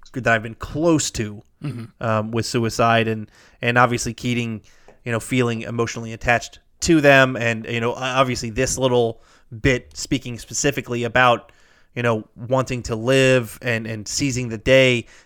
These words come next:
Speaker 1: and now Neil can't do that ever again. He can't do that, period. Um, so this is just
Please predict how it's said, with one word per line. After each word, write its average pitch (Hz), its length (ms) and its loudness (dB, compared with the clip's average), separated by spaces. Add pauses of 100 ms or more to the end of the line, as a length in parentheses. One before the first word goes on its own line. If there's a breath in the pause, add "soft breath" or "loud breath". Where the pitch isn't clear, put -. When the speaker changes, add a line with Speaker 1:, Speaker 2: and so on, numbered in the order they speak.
Speaker 1:
and 113 200 -6
now 120 500 4 (260)
Neil 120 680 0 (320)
can't 156 460 0 (180)
do 123 140 -4
that 117 260 -6 (380)
ever 113 320 -4
again. 120 360 -8
He 113 60 -18
can't 113 220 -10
do 113 80 -8
that, 113 180 -12
period. 123 480 -2 (420 soft breath)
Um, 113 280 -2
so 117 160 -2
this 147 200 0
is 123 280 -4
just 123 300 -10